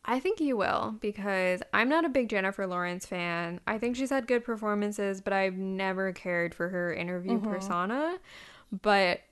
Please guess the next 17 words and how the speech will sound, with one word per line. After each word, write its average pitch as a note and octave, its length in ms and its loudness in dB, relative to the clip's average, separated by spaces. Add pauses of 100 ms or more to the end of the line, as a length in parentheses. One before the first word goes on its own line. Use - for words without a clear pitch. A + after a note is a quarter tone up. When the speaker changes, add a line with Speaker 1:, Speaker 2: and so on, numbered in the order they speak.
(200)
Speaker 1:
in A3+ 200 2
the B3+ 100 2
context A3 460 2
of F#3+ 80 0
this G3 120 -4
interview, A3 880 0
she A#3 360 -2
comes C4+ 300 -2
in G#3+ 320 -2
just G3+ 180 -4
as F#3 160 -2
a F#3 60 -4
Keeping F#3 520 -6
Up F#3+ 200 -4
with F3+ 100 -6
the F#3+ 60 -6
Kardashians F3 760 -4